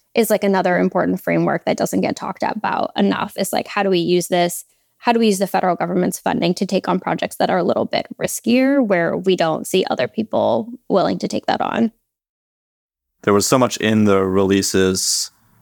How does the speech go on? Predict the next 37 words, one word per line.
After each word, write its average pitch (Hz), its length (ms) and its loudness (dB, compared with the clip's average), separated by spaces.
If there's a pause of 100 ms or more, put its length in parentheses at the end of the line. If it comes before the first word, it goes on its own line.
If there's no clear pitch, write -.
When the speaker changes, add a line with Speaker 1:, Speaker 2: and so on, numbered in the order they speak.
(220)
Speaker 2:
from 104 200 2
the 95 80 2
D 98 200 4
O 92 140 4
E 92 240 2
and 92 120 -2
from 95 180 0
the 95 80 2
government 92 440 2
that 92 100 0
also 87 480 0
didn't 92 420 -2
get 92 340 0 (640)
necessarily 104 520 2
as 98 280 4
much 98 180 2
airtime 95 540 0
as 98 100 -2
the 101 80 -4
big 98 240 0
headline 98 420 0
numbers. 95 580 0
I'm 117 140 2
interested 135 440 0
also, 98 500 2
'cause 95 200 -8
it's - 200 -2
not 101 160 2
something 101 280 0
that 90 160 0
I 95 100 0
know 95 180 0
a 95 40 0
massive 98 380 -2
amount 95 300 0
about, 95 440 -2
but - 340 -2